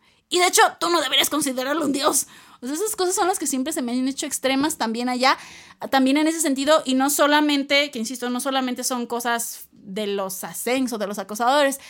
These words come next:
de un fan normal, de un buen fan, entre comillas, también son súper extremas esas cosas. Y ahí sí es como de, "Es que no juzgues porque si no te están afectando a mí". Sí, no me están afectando a mí, pero me preocupa su salud mental.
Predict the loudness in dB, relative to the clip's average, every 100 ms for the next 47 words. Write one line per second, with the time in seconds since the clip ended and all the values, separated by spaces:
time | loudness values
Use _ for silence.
0 | -6 2 4 4 4 6 6 4 -4 0
1 | 4 4 4 4 4 2 2 2 2 4
2 | 4 4 0 -2 4 4 4 0 -4 -6
3 | -6 -6 -4 -4 -4 -6 -6 -4 -2 -2
4 | -4 -6 -6 -8 -8 -8 -10 -10 -10 -10
5 | -12 -10 -10 -10 -16 _ _ -20 -18 -2
6 | 0 0 -2 -4 -4 -4 -6 -8 -2 0
7 | 0 -2 -4 -6 -6 -6 -6 -6 -6 -6
8 | -6 -6 -4 -4 -6 -8 -8 -6 -6 -6
9 | -6 -6 -6 -6 -6 -8 -10 -12 -10 -6
10 | -6 -6 -6 -6 -6 -6 -6 -6